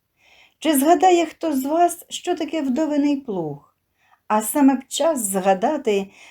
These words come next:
бо вдів тепер у нашій країні ой як рясно.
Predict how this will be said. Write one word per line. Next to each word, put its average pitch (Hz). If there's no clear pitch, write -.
бо 240
вдів 233
тепер 262
у 240
нашій 247
країні 220
ой 285
як 175
рясно. 202